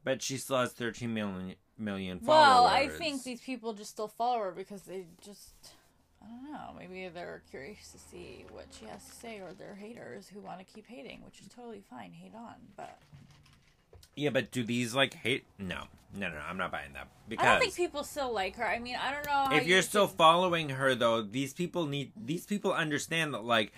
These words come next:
Speaker 1: the number of followers these people have equates to how popular they are, the amount of money they make off of the platform, their brand, their possible brand deals, um, other deals.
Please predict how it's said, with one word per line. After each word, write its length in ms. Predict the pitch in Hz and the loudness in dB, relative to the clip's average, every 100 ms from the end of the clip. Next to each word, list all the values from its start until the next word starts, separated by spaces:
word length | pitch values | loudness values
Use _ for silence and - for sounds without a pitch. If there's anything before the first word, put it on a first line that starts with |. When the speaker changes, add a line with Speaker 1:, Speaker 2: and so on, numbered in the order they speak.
| - | -12
Speaker 1:
the 80 | - | -2
number 260 | 127 143 156 | 2 2 2
of 120 | 151 | 0
followers 560 | - 120 131 135 131 101 | 4 6 6 4 0 -2
these 180 | 123 | -4
people 320 | - 147 123 107 | -2 -4 -2 0
have 520 | 107 98 117 151 156 - - _ _ _ _ _ _ - | 4 6 8 4 0 -16 -20 _ _ _ _ _ _ -4
equates 880 | 147 - - 165 147 139 - - - - | -4 -2 2 4 4 2 -4 -12 -12 -12
to 160 | - 151 | -4 2
how 160 | 120 | 2
popular 640 | 110 - 135 147 165 170 165 | 4 4 4 4 0 0 2
they 180 | 170 165 | 2 4
are, 360 | 165 170 170 | 6 6 4
the 160 | 131 123 | 2 2
amount 240 | 117 113 | 4 4
of 100 | 107 | 2
money 320 | 107 131 165 | 2 2 2
they 160 | 156 156 | -2 -2
make 260 | 156 156 - | -2 -2 0
off 220 | 151 147 | 0 -2
of 160 | 139 | -8
the 80 | 147 | -10
platform, 880 | - 147 139 - 160 156 156 151 147 190 196 - | 0 2 2 0 -4 0 2 4 2 -2 -12 -6
their 180 | 98 92 | -4 -4
brand, 1080 | 95 101 120 156 165 165 165 165 160 147 - - - | -2 0 2 2 2 2 2 2 -2 -6 -14 -20 -10
their 200 | 120 - _ - 87 | -10 -10 _ -12 -8
possible 460 | - 117 113 107 101 | 0 0 2 0 -2
brand 520 | 82 110 107 101 90 | 2 2 4 2 0
deals, 840 | 123 180 185 180 170 175 170 139 - - - - | -2 2 4 6 4 2 0 -4 -12 -20 -16 -4
um, 380 | 107 107 101 - | 2 2 2 0
other 320 | 139 147 170 | -2 0 0
deals. 800 | 147 165 165 160 160 160 156 | 2 0 2 2 2 2 -2